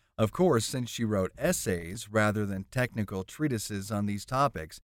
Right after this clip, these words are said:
she cannot be said to have justified her approach in detail.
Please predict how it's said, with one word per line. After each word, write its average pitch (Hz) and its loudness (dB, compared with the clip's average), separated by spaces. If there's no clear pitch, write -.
she - -2
cannot 165 0
be 175 -8
said 139 2
to 117 0
have 113 0
justified 123 0
her 107 0
approach 123 0
in 113 -2
detail. 101 -6